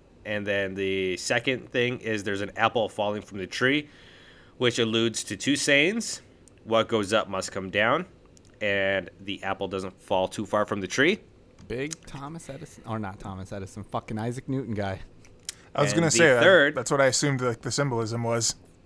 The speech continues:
Speaker 1: Uh, the rotten apples on the ground allude to the phrase, "One bad apple spoils the barrel," which is also used to describe,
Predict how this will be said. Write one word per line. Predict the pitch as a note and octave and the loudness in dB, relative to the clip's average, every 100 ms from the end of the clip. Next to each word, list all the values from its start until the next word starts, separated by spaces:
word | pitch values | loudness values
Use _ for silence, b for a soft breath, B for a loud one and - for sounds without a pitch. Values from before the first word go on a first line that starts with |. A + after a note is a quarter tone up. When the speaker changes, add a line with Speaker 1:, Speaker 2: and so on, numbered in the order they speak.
| - - - B B B B B - | -20 -20 -20 B B B B B -8
Speaker 1:
Uh, | G#2+ G#2+ G#2+ G#2+ G#2 - - - | -2 0 2 0 -4 -8 -20 -6
the | A#2 A2 | 0 4
rotten | B2 D#3+ D#3 | 8 8 8
apples | D3 C#3 C3+ | 2 4 0
on | B2+ | -2
the | A#2 | -4
ground | F#2+ A#2+ B2 A2+ A2+ A2 - - | 2 4 6 4 0 -6 -16 -6
allude | A2 G#2 A2+ B2 A#2+ | -4 0 2 0 -2
to | C3 | -4
the | A#2+ | -6
phrase, | - A#2 G#2 G2 G2+ G2+ - b b b - | -4 2 4 4 -2 -4 -12 b b b -6
"One | A2 C#3 B2+ | 0 0 2
bad | C3 C3 - | 4 4 4
apple | B2 A#2 G#2+ G#2 | 2 2 -2 -4
spoils | - A2 G#2+ G#2 F#2+ | -4 0 0 0 -4
the | G#2 | -4
barrel," | F#2+ F2 G#1 - - - - - - - - - - - - - - - - - - - - - - - - - - - - - | -2 -4 -6 -14 -20 -20 -20 -20 -20 -20 -20 -20 -20 -20 -20 -20 -20 -20 -20 -20 -20 -20 -20 -20 -20 -20 -20 -20 -20 -20 -20 -12
which | G#2+ A2 | -10 -8
is | F#2+ | -6
also | A2 A2 A2+ G#2 | -2 -2 -2 -6
used | F#2 G2 F#2+ F#2 - | -6 -6 -6 -8 -12
to | F#2 | -12
describe, | F2+ - F#2+ F2 F2 | -12 -8 -6 -4 -6